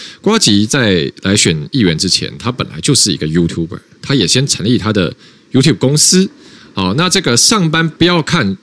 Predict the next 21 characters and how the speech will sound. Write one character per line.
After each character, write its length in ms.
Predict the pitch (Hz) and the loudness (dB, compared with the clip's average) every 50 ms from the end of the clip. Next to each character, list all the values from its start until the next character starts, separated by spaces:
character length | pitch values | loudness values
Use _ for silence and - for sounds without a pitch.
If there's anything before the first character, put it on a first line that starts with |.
| _ _ | _ _
举 180 | - - 120 101 | -2 2 2 2
办 200 | 87 - 180 143 | 2 2 0 0
的 100 | 110 98 | 0 0
走 280 | - - - 95 85 85 | 0 0 0 2 2 2
中 240 | - - 135 143 147 | 2 0 2 2 0
奖， 200 | 143 - 90 - - - - - - - - - | 0 0 -2 -4 -4 -10 -18 -20 -20 -20 -12 -6
它 120 | - 202 226 | -2 0 0
里 180 | 214 143 104 | 2 2 2
面 340 | 127 180 196 160 117 104 92 - - _ _ _ _ _ _ _ _ - | 4 2 4 2 2 -2 -4 -6 -10 _ _ _ _ _ _ _ _ 0
的 100 | 165 156 | 0 2
内 260 | 190 247 262 233 147 | 2 2 2 2 2
容 240 | 113 104 92 87 95 | 2 2 2 2 2
是 160 | 110 - 143 | 2 0 0
纯 440 | - - - - - 127 160 220 262 | 0 0 0 2 2 4 2 2 2
然 180 | 120 123 113 120 | 0 0 0 0
的 140 | 127 113 98 | 0 0 0
在 320 | 90 139 127 110 98 90 | 2 2 2 2 2 0
去 380 | - - - 151 123 104 95 87 | 0 0 2 4 4 4 4 2
做 220 | - - 107 98 | 2 2 2 2
这 80 | - 107 | 2 0
种， 280 | 95 98 87 85 82 | 0 0 -2 -2 -4